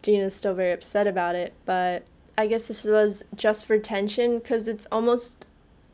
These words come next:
it's almost immediately resolved. Josh sees a newspaper, or he recalls it in his head, that there was one survivor from the camp, and that she saw the witch, which Sam has seen the witch.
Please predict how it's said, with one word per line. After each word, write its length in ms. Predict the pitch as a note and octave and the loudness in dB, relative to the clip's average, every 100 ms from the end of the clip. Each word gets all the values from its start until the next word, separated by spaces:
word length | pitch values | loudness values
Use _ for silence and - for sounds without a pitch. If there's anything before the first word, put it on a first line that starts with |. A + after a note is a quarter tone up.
| _ - | _ -2
it's 160 | A#3 - | 0 2
almost 300 | A#3+ B3 B3 | 2 2 0
immediately 540 | A#3 A#3 B3 B3+ A#3 | -2 0 -2 -2 0
resolved. 720 | A3 G3+ F#3+ G3+ G#3 F#3+ F#3+ F#3+ _ A#3 | 4 2 2 2 2 0 -2 -8 _ -6
Josh 340 | A#3 A#3+ B3+ - | 0 0 0 -2
sees 240 | C4 B3 | 0 0
a 60 | A3 | 2
newspaper, 720 | A3 A#3 A#3 B3+ B3 B3 A#3 | 2 0 -2 -2 0 2 2
or 100 | G3+ | 4
he 80 | F#3 | 2
recalls 520 | F3 - G#3+ A3 G#3+ | -2 -4 -2 0 2
it 180 | G#3+ - | 0 0
in 120 | G#3 | -2
his 220 | F#3+ F3 | -2 -4
head, 320 | - A3+ A3 G#3 | 0 2 2 2
that 200 | F#3 - | -2 2
there 160 | G#3+ | 2
was 200 | G#3 G3 | 4 0
one 280 | G3 G#3 A#3 | -2 0 0
survivor 760 | A#3 A3+ G3+ F#3 F3+ F3+ F3+ F3+ - _ _ _ _ - | 0 0 0 0 2 2 0 -2 -8 _ _ _ _ -14
from 180 | - G3+ | -6 -4
the 60 | F3 | -4
camp, 400 | - G3+ E3+ - - | -2 -2 -2 -8 -2
and 240 | A#3+ B3 | 0 2
that 120 | A3+ F#3+ | -2 -4
she 140 | - | -4
saw 220 | G#3+ G#3 F#3+ | -2 2 2
the 120 | F3 | 2
witch, 440 | F#3 - - - | 2 0 -4 -12
which 240 | - F#3+ - | -8 -6 -4
Sam 300 | - G#3+ G3+ | 0 2 2
has 160 | G3 F#3+ | -2 -2
seen 280 | G#3 F#3+ | -2 0
the 80 | F3+ | -2
witch. 480 | F3 F3+ - - - | 0 -2 -2 -14 -20